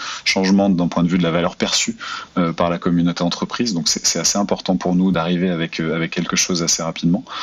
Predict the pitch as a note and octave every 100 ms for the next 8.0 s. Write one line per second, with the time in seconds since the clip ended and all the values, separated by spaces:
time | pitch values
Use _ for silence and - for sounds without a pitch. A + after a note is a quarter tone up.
0 | - - - G2 F#2+ G2 G#2+ F#2+ G#2+ -
1 | G2+ F#2+ - G2+ G2 F2+ - G2+ - F2
2 | E2 E2 E2+ F2 E2+ E2+ F2 E2+ F2 E2+
3 | - - A2+ C#3+ D3 - - - - A2+
4 | B2 A#2 F#2+ F2 - F2+ F2 E2+ F2 F2
5 | F2+ F2 G2 F2+ F2 G2+ A#2 - G#2 A2+
6 | A2+ F#2 F#2 F2+ E2+ F2 F#2+ F#2 G2 F2+
7 | F2+ F2+ F2+ F2+ F2+ F2 F2 F#2+ F#2+ E2+